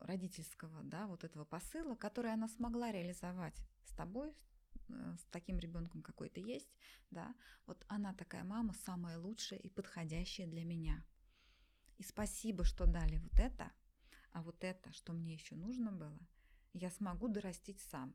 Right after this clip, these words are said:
И теперь я знаю, какие мне шаги здесь предпринять, чтобы добрать это.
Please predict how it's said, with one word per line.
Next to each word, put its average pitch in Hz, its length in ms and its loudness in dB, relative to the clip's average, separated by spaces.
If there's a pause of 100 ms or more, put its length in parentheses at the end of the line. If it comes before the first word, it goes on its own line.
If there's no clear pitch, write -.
(100)
И - 40 -12
теперь 254 280 0
я 208 140 2
знаю, 180 360 -4
какие 175 320 -2
мне 165 160 0
шаги 165 340 0
здесь 160 200 -2
предпринять, 190 680 -4 (400)
чтобы 262 440 -2 (280)
добрать 196 640 -4
это. 175 380 -8